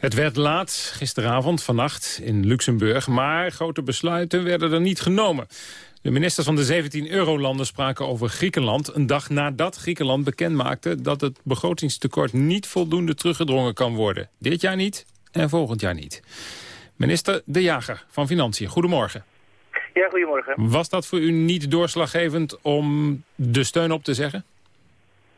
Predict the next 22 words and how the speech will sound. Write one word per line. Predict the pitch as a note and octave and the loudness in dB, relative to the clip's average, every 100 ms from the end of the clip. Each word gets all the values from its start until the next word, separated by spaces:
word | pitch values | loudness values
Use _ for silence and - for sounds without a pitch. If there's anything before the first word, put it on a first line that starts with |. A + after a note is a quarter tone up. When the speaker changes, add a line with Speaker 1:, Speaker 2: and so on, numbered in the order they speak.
| _ - - - - - - _ - | _ -20 -6 -6 -6 -12 -20 _ -2
Speaker 2:
Om | C3+ C3+ | 0 2
wat, | D#3+ - | 0 -2
eh, | - C#3 | -6 -4
wat | C3+ D#3+ - | -2 -2 -2
was | D3 | -2
doorslaggevend | C#3+ B2+ - C#3+ B2 | -2 -2 0 0 -2
om | B2 A#2+ | -4 -4
de | |
steun | A#2 C#3+ B2+ | -2 0 0
op | A#2+ | -2
te | A#2+ | -4
zeggen? | B2+ B2 C#3+ | -2 0 2
Speaker 1:
Nou, | F3+ G3+ | 2 0
dat | D3 | -2
ze | D#3 | -2
niet | D#3 C#3+ | -2 0
aan | C#3 | 0
begrotingsvoorwaarden | B2+ F3 F#3 F#3 E3 F3+ D#3 D3+ A#2+ - F3+ D#3+ D#3 C#3+ | -2 -2 -2 -2 -2 -2 0 -2 -6 -2 2 2 2 0
kunnen | D3+ D3 | -2 -4
voldoen | A#2+ C3+ B2+ A#2+ | -2 -2 -2 -2
in | A#2 | -2
Griekenland. | C3+ B2+ A#2+ G2+ | -2 -2 -4 -4